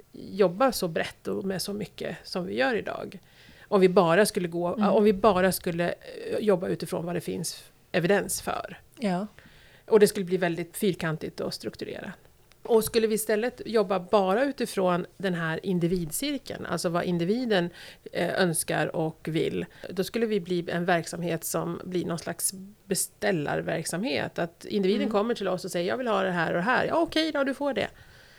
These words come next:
Speaker 2: Och då beror det ju ganska mycket på ve-, vem är det som är individen som beställer? Vilka, vilken kapacitet har den personen att ställa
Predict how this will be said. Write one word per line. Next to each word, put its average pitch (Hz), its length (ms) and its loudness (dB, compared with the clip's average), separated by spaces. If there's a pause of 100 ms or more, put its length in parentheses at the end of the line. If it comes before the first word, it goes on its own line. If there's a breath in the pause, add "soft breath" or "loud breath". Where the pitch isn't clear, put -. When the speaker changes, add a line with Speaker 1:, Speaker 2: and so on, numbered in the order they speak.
(140 loud breath)
Speaker 2:
Och 214 140 0
då 190 100 0
beror 233 220 4
det 220 80 2
ju 214 80 4
ganska 196 320 -4
mycket 175 320 -6
på 170 240 -2 (240)
ve-, 165 540 0
vem 175 400 0
är 165 140 -2
det 165 140 -4
som 156 340 -6 (240)
är 160 140 -2
individen 156 600 -2
som 156 180 -4
beställer? 165 580 -2
Vilka, 165 580 -2
vilken 170 340 -2
kapacitet 156 800 -6
har 165 80 -4
den 214 200 0
personen 156 560 -4
att 156 140 -8
ställa 151 460 -4